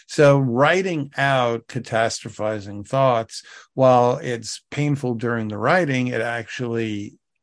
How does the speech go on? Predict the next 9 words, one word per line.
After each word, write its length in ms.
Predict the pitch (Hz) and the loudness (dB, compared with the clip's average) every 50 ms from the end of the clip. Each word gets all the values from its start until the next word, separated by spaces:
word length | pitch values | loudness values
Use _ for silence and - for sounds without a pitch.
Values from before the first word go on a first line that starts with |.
| _ - | _ -2
afterwards 840 | 131 135 - - - - - 135 123 113 107 104 104 104 98 - - | 0 0 0 0 -2 -4 -2 -2 -2 -2 -2 -6 -8 -10 -12 -12 -10
leads 480 | 120 113 110 110 110 104 104 - - | -8 -6 -4 -4 -4 -6 -6 -10 -10
to 280 | - - 113 104 104 107 | -8 -8 -6 -6 -6 -6
a 40 | 98 | -6
diminution 880 | 101 110 104 104 104 104 104 110 123 135 - - - - - 110 113 _ _ _ _ _ _ - _ _ _ - | -6 -6 -6 -6 -6 -6 -6 -6 -6 -6 -6 -8 -12 -14 -14 -16 -18 _ _ _ _ _ _ -20 _ _ _ -8
of 680 | 139 113 113 110 110 107 107 107 104 101 98 95 92 - - 151 | -4 -2 -2 -2 -2 -2 -4 -4 -6 -8 -10 -12 -16 -18 -16 -14
intrusive 640 | 135 110 107 104 - - 117 107 101 - - 98 104 | -12 -12 -12 -10 -8 -6 -4 -4 -4 -6 -8 -10 -10
thoughts. 640 | 104 120 160 175 151 123 - - - - - - - _ _ _ _ - - - _ _ _ _ _ _ - - - _ _ | -8 -4 -2 0 -2 -2 -2 -6 -12 -14 -14 -14 -16 _ _ _ _ -20 -20 -20 _ _ _ _ _ _ -16 -16 -16 _ _
Um, 840 | 139 135 127 127 127 127 127 127 123 120 120 117 117 113 113 110 107 | -2 0 2 2 2 2 2 0 0 0 -2 -2 -2 -4 -6 -8 -10